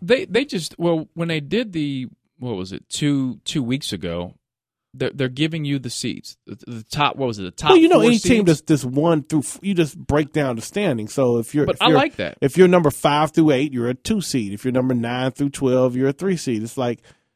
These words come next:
Speaker 2: yeah, we get it. You know what I'm saying? You can just color code the, the top
Speaker 1: Yeah, but they,
Speaker 2: twenty-five
Speaker 1: but they're
Speaker 2: by
Speaker 1: saying, okay,
Speaker 2: fours.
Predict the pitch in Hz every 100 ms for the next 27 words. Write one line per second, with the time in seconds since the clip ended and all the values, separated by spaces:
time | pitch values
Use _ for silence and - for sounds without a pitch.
0 | _ _ 320 226 196 240 165 90 143 156
1 | 151 165 165 170 190 165 - - 196 175
2 | 190 170 165 143 139 123 135 131 160 147
3 | 262 262 - 196 147 123 175 175 160 175
4 | 151 143 156 135 127